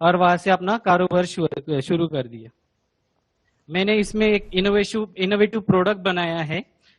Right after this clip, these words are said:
जो सारे किसानों को बहुत, अ, फायदेमंद है और वो हर कि-, देश के हर किसान को वो, अगर वो यूज़ करता है, तो उनके का-, काफी सारी जो वेस्ट वाटर है, वो बच सकता है।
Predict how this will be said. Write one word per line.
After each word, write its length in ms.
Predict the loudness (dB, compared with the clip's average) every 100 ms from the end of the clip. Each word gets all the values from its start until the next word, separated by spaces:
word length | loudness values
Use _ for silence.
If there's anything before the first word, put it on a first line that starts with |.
| _
जो 140 | 0
सारे 340 | 2 2 2 0
किसानों 480 | -6 -2 0 0 0
को 120 | 0
बहुत, 400 | 2 2 2 0
अ, 120 | 0
फायदेमंद 640 | 2 2 2 0 0 0
है 300 | 0 -2 -4 _ _ _ _ _
और 200 | 2 2
वो 280 | 4 4 4 2
हर 180 | 2 2
कि-, 500 | 2 -4 0 2 2
देश 240 | 2 0 2
के 100 | 0
हर 180 | 0
किसान 360 | 0 -2 0 2
को 120 | 2
वो, 340 | 2 2 0 -2
अगर 260 | 0 2 4
वो 160 | 4
यूज़ 320 | 4 2 0
करता 340 | 0 0 2 0
है, 380 | 0 -2 -4 _ _ _ _ _ 0
तो 380 | 2 2 0 0
उनके 340 | -2 -2 -8 -8
का-, 560 | -6 0 2 4 2 2
काफी 260 | 0 0
सारी 260 | -2 -2 0
जो 140 | 0
वेस्ट 300 | 2 0 0 0
वाटर 360 | 2 2 -2
है, 100 | -4
वो 380 | -10 _ -4 -2
बच 320 | 2 0 0
सकता 260 | -12 -12 -14
है। 180 | -16